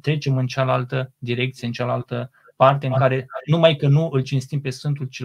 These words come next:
chiar îl întristăm și chiar îl facem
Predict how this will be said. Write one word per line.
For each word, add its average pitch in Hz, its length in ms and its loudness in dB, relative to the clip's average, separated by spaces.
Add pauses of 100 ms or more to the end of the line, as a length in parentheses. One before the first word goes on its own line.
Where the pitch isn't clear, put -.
(120)
chiar 135 340 0 (120)
îl 135 180 2
întristăm 127 760 -4 (180)
și - 180 -14
chiar 139 280 0
îl 131 180 -4
facem 143 480 -2